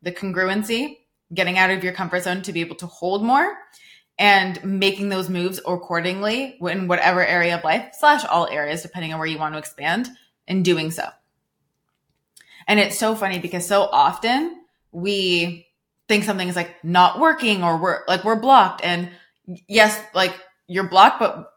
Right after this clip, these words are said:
we tend to block ourselves based on things, right? And this is, of course, where if you're feeling blocked, it's a repeating pattern. We can do trauma release to unlink the emotions to make it easier, right? Maybe you're holding back, you know, fear of being seen because you actually have a fear of being seen. And so obviously when we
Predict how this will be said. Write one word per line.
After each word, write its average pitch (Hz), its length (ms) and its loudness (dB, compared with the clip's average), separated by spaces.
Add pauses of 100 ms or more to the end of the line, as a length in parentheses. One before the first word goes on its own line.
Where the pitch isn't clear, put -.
we 180 260 -8
tend 240 220 -8
to 254 80 -6
block 190 420 2 (580)
ourselves 180 640 4
based 170 260 -4
on 151 180 -8
things, - 360 -16 (880)
right? 247 140 4
And 208 120 2
this 190 120 0
is, 180 80 -6
of 180 100 -6
course, 175 260 0
where 175 220 -4
if 175 140 -6
you're 170 120 -4
feeling 170 340 -6
blocked, 196 320 8
it's 170 100 -12
a - 20 -4
repeating 175 380 -4
pattern. 170 420 2 (100)
We 165 100 -6
can 170 180 -6
do 165 320 -4 (100)
trauma 196 320 4
release 170 280 -2
to - 80 -10
unlink 165 440 -2
the 160 120 -6
emotions 165 420 -6
to - 120 -16
make 156 160 -8
it 175 160 -10
easier, 208 540 0 (280)
right? 185 160 2
Maybe 185 180 -4
you're 185 100 0
holding 175 340 -2
back, 165 360 4
you 175 80 -4
know, 160 220 -4
fear 170 260 -2
of 170 60 -10
being 165 180 -4
seen 165 420 -6 (320)
because 170 240 -12
you 170 80 0
actually 165 240 0
have 165 100 -8
a - 20 -16
fear 160 140 -8
of 156 60 -8
being 156 160 -8
seen. 180 280 -8
And 160 120 -8
so 151 100 -6
obviously 156 380 2
when 151 160 -8
we 156 160 -14